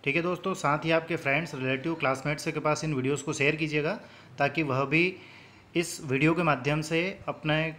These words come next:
क्वेश्चंस को हल कर पाएँ। आपको यदि किसी सब्जेक्ट में डाउट है या फिर आपको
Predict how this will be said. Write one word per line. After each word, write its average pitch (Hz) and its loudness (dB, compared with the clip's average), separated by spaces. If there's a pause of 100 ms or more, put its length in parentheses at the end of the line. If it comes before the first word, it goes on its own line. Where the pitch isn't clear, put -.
(120)
क्वेश्चंस 156 0
को 156 2
हल 135 0
कर 147 0
पाएँ। 156 0 (440)
आपको 135 4
यदि 165 4
किसी 165 -2
सब्जेक्ट 143 0 (320)
में 139 0
डाउट 143 4
है 180 0 (420)
या 139 4
फिर 160 4
आपको 160 2